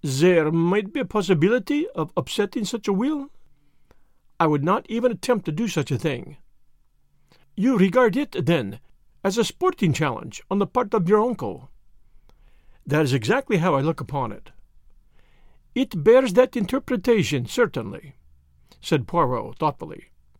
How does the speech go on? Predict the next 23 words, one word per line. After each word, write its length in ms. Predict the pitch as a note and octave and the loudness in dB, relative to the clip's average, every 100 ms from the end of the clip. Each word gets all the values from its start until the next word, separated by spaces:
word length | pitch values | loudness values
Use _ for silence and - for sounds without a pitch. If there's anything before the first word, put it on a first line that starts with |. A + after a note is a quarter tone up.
| _ - - - _ _ _ _ - | _ -20 -20 -20 _ _ _ _ -10
"Somewhere 840 | - - D#4 F#4+ F#4 D4 G3 B2+ | -6 -2 2 2 2 2 4 2
in 140 | C3 C#3 | 0 0
this 200 | F#3 - | -2 0
rambling 500 | C#3+ B3+ C4+ C#4 - | 2 2 2 -2 -2
old 240 | B3 A#3+ | -2 0
manor 300 | G3 G#3+ G#3 | 0 0 0
house, 380 | E3+ B2 - - - - - | 0 -2 -4 -14 -20 -20 -4
your 240 | A3 D4+ - | 0 0 2
uncle 320 | A#3+ - G#3 | 0 2 2
has 160 | E3+ | 2
concealed 640 | - D#3+ C3+ B3 B3 A#3 - | 2 -2 0 -2 -2 -2 -2
either 240 | F#3 F#3 | -2 2
a 80 | D#3 | 0
sum 240 | A#2 B3 B3+ | 0 -2 0
of 120 | G#3+ | 2
money 320 | A#3 A#3 G3+ | 4 2 2
in 120 | E3+ | 2
notes 480 | G#3+ F#3 - - - - - - | 4 0 -2 -14 -14 -20 -20 -10
or 160 | C#3+ C#3+ | -4 -4
possibly 460 | - B3+ - G#3+ | 0 0 0 0
a 60 | A3 | -2
second 400 | - B3 A3+ F#3 | 0 -4 0 0
will, 420 | F3 F#3+ - A#2+ | 2 0 -2 -12